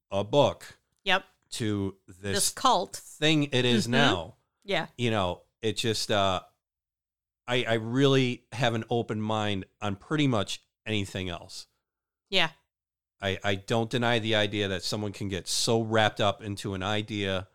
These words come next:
Speaker 1: a force, uh,
Speaker 2: Yeah.
Speaker 1: um, a way of life,
Speaker 2: Yeah.
Speaker 1: a, a way of doing things, and will do crazy things
Speaker 2: Mm-hmm.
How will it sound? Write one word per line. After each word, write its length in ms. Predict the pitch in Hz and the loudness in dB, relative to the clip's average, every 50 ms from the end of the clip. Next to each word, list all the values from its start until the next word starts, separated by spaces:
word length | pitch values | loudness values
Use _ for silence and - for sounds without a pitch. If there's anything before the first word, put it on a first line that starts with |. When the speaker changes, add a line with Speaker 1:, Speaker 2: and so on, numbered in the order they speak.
| _ _ _ _ _ | _ _ _ _ _
Speaker 1:
a 80 | 98 95 | -12 -12
force, 720 | - - - 104 101 104 101 98 95 - - - - - _ _ | -12 -12 -10 -6 -4 -4 -4 -4 -4 -4 -6 -8 -8 -12 _ _
uh, 380 | 95 95 90 87 87 85 82 80 - | -6 -4 -2 -2 -2 -4 -6 -2 0
Speaker 2:
Yeah. 140 | 240 311 262 - _ _ _ _ _ _ _ | 0 0 0 -2 _ _ _ _ _ _ _
Speaker 1:
um, 320 | 101 95 92 90 90 92 - - | -6 -4 -4 -4 -4 -8 -6 -6
a 60 | 101 | -4
way 240 | 95 98 107 107 107 | -2 0 2 2 2
of 120 | 101 95 98 | 0 -2 -2
life, 420 | 98 98 95 98 95 - - - _ _ _ _ | 0 0 2 0 0 -2 -8 -16 _ _ _ _
Speaker 2:
Yeah. 220 | - - - 330 - | 0 0 0 0 -2
Speaker 1:
a, 40 | 98 | -4
a 40 | |
way 240 | 98 98 104 208 - | -2 -2 -2 -2 -2
of 100 | - 95 | -4 -4
doing 280 | - 104 98 98 95 95 | -6 -8 -8 -6 -8 -8
things, 320 | - 107 98 95 92 - - - _ _ _ | -8 -10 -10 -10 -10 -12 -16 -20 _ _ _
and 160 | - 127 127 131 | -4 -2 -2 -2
will 100 | 123 113 | -4 -4
do 380 | 104 - 127 139 156 139 110 | -4 -2 2 4 4 4 2
crazy 680 | - - - - - 117 120 135 143 143 139 143 131 | 0 -6 -14 -6 -2 2 4 4 4 2 2 0 -2
things 720 | 127 - - 139 147 139 107 87 85 85 80 - - - - _ _ _ _ 240 | -2 -2 -2 -2 0 0 -2 -4 -8 -10 -10 -12 -12 -14 -16 _ _ _ _ -8
Speaker 2:
Mm-hmm. 340 | 220 196 196 214 269 302 | -8 -6 -4 -2 0 2